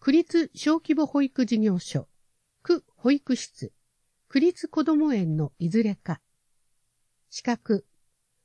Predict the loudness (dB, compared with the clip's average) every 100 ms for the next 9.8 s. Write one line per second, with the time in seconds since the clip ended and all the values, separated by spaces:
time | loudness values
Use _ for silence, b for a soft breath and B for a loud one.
0 | _ -2 -2 0 0 2 -2 0 0 0
1 | 0 -2 0 -2 -2 -8 -12 -8 -8 -10
2 | _ _ _ -6 -2 0 -2 -4 -4 -4
3 | -2 -2 -2 -4 -4 -2 -2 -2 -2 -2
4 | -2 -4 -4 -4 -2 -4 -8 -18 -18 -18
5 | _ _ _ _ _ _ _ _ _ _
6 | _ _ 0 0 2 0 2 2 0 -2
7 | -6 -8 -14 -20 _ _ _ -8 -4 -2
8 | -4 -6 -10 -18 _ _ _ _ _ _
9 | _ 2 2 2 -2 0 0